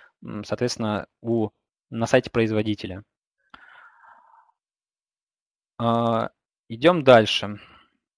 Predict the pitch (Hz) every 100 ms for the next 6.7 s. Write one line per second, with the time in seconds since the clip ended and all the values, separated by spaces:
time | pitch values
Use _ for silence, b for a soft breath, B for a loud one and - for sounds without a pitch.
0 | _ _ _ 131 143 117 - 151 151 135
1 | 123 113 120 131 156 151 135 147 - -
2 | 127 131 - 117 - 120 - 117 110 107
3 | 101 104 101 98 101 92 - - - -
4 | _ _ b b 127 104 - 160 143 120
5 | - 214 220 139 117 135 139 117 120 123
6 | 151 135 120 110 107 95 92